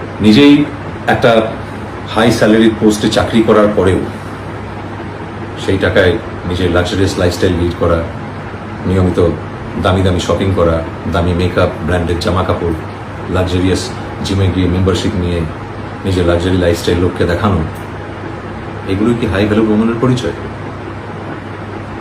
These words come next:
আর সেই মেয়েটি ছেলেটিকে বাইরে বদনাম করার বাদেও নিজেকে এমন সুগার কোট করে রেখেছে এতদিনে যে তার মতো লক্ষ্মীমন্ত আর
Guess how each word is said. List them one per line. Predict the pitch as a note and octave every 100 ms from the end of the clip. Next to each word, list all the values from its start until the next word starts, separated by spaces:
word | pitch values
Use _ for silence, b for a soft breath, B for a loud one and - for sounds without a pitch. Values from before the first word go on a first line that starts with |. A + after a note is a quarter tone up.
| - A2+
আর | -
সেই | A#2+ C3+ A#2+
মেয়েটি | B2+ F#2+ F2+ - - - - - - - - -
ছেলেটিকে | - A2 A#2 B2 A#2
বাইরে | A2 A#2
বদনাম | F2+ G2+ A2 A2+
করার | A#2 G#2+
বাদেও | G2+ A#2 G#2+
নিজেকে | A2 A#2 G2+
এমন | G#2 D3+ D3+
সুগার | B2 B2+ B2+
কোট | C3
করে | C#3 B2 G#2+
রেখেছে | A#2+ - G#2+
এতদিনে | - D2+ C#2+ C#2 - - - - - - -
যে | G2
তার | A2+ B2
মতো | A#2+ G#2+
লক্ষ্মীমন্ত | G2 - A#2 A2
আর | A#2